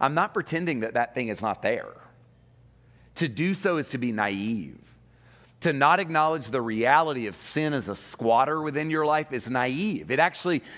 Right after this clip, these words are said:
doesn't change reality. It just makes you more ignorant or more vulnerable. What we can do is name that there is something there that should not be there, and it's hard to dislodge, and simply choose to not extend hospitality or welcome to it.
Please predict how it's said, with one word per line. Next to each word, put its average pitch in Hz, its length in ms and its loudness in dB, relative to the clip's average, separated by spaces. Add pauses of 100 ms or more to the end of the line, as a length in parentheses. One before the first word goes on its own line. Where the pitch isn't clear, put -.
(120)
doesn't 185 380 2
change 175 420 -2
reality. 123 540 4
It 110 60 -2
just 139 200 -6
makes 160 260 -4
you 160 80 -4
more 135 300 0
ignorant 165 580 -2
or 127 140 2
more 127 220 0
vulnerable. 113 840 -2 (400)
What 143 160 2
we 131 140 -4
can 214 400 -4
do 107 220 -2
is 98 120 -6
name 139 760 -2
that 120 180 -2
there 135 160 0
is 113 80 -6
something 135 560 -4
there 95 560 -4 (240)
that 127 220 2
should 208 360 -2
not 208 300 0
be 175 220 0
there, 110 440 0
and 208 360 0
it's 175 180 -6
hard 185 380 0
to 160 80 -2
dislodge, 135 960 -2 (500)
and 147 120 0
simply 185 440 -2
choose 139 640 -4
to - 120 -8
not 117 300 0
extend 117 480 -6
hospitality 107 960 -4
or 120 260 -2
welcome 110 460 -4
to - 160 -14
it. 50 220 -14